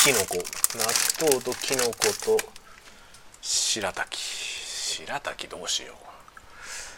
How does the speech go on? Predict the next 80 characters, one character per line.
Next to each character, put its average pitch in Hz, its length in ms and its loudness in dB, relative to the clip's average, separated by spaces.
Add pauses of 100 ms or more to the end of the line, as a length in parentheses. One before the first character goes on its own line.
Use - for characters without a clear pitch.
(680)
か - 200 4
と 113 120 2
い - 20 0
っ - 40 -4
て - 200 0
こ 107 140 2
れ 110 80 4
で 113 100 6
ね、 151 180 6
鍋 131 300 8
を 92 80 2
や 82 120 2
ろ 101 100 0
う 98 40 -6
と - 80 -6
思 104 120 2
う 113 80 4
じ - 80 2
ゃ - 40 2
な - 140 2
い？ - 80 2
白 - 260 12
滝 156 220 12
っ - 40 -4
て - 120 0
い 101 40 8
う 92 40 0
と 95 80 2
鍋 104 240 12
か 80 100 10
な 78 100 6
っ - 20 -6
て - 180 -4
思 92 140 2
う - 20 0
ん 82 60 -6
だ - 100 -6
け 147 80 -8
ど、 143 300 -2 (240)
鍋 160 280 6
の 85 140 0 (140)
素 127 80 0
み 127 100 0
た - 100 0
い 73 60 0
な - 80 -4
も 67 100 -6
の 135 120 -4
が 120 100 -2
ね、 127 200 -6 (600)
な 98 140 -2
い 131 60 -2
ん - 100 -8
だ - 80 -4
よ - 80 -4
な。 - 240 -8 (100)
買 - 140 -4
っ - 20 -14
て - 160 -10
な 127 140 -2
い - 20 -6
で 78 60 -8
し - 100 -4
ょ。 - 60 -12 (440)
鍋 139 280 0
の 110 120 2 (160)
素 123 100 2
な 123 120 6
い 101 140 2
場 82 180 0
合 76 60 -2 (200)
は、 82 280 8 (800)
自 104 220 2
前 135 260 6
で 123 120 4
出 117 120 6
し - 140 4
取 - 180 -2
っ - 20 -18 (140)
て 69 260 -2